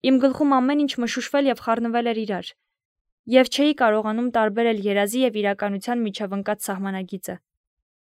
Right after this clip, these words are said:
Ըստ երևույթին այդ սահմանագիծը հենց այն պահն էր, երբ պառկեցի ստորերկրյա լողափում և ինձ թվաց, թե այլևս հնարավոր չէ այդտեղից դուրս գալ։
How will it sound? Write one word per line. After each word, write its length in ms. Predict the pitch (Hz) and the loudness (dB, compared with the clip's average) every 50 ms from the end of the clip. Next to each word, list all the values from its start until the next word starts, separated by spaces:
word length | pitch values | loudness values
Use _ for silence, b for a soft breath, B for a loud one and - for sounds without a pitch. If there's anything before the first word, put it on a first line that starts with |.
| _ _ _ - | _ _ _ -2
Ըստ 220 | - 247 - - 254 | 0 0 0 2 2
երևույթին 460 | 233 233 226 220 247 233 - 269 262 226 | 2 2 2 0 -2 -2 0 0 0 0
այդ 100 | 214 - | 0 -2
սահմանագիծը 720 | - 226 214 208 214 208 208 208 196 196 220 202 - 208 190 | -2 -4 -2 -2 -2 -4 -4 -4 -6 -6 -8 -6 -6 -6 -4
հենց 300 | 185 208 208 202 - 214 | -4 -4 -4 -4 -4 -4
այն 140 | 202 202 190 - | -4 -4 -4 -4
պահն 300 | 226 226 220 208 214 202 185 | -4 -6 -6 -6 -8 -8 -8
էր, 120 | 180 - - _ _ _ _ _ _ _ _ - | -10 -12 -16 _ _ _ _ _ _ _ _ 2
երբ 160 | 240 247 240 _ | 2 2 2 _
պառկեցի 520 | - 233 226 220 - 226 220 - 269 262 - | 0 0 0 0 0 -4 -2 -2 -2 -2 -2
ստորերկրյա 520 | - - 220 208 208 196 202 - 226 220 208 | -2 -2 -2 0 -2 -2 -2 -2 -2 0 0
լողափում 480 | 202 196 202 202 196 - - 269 269 240 | 0 -2 -2 -2 -4 -2 -2 -2 -2 0
և 180 | 220 202 190 202 | -2 -2 -4 -4
ինձ 100 | 190 - | -6 -6
թվաց, 380 | - 226 202 233 254 262 - - _ _ _ _ _ _ _ _ _ _ - | -8 -6 -2 -2 -2 -2 -2 -8 _ _ _ _ _ _ _ _ _ _ 0
թե 100 | 254 240 | 2 4
այլևս 380 | 247 254 269 269 254 254 254 - | 4 6 4 4 2 0 0 -2
հնարավոր 480 | 233 226 220 220 220 214 220 226 - - | -2 -2 0 0 0 -2 -2 -6 -6 -6
չէ 100 | - 226 | -4 -4
այդտեղից 420 | 190 185 185 - 190 185 196 196 - | -4 -4 -4 -8 -8 -8 -8 -10 -10
դուրս 240 | - 208 185 180 - | -10 -10 -10 -10 -10
գալ։ 240 | - 196 180 196 | -14 -12 -14 -14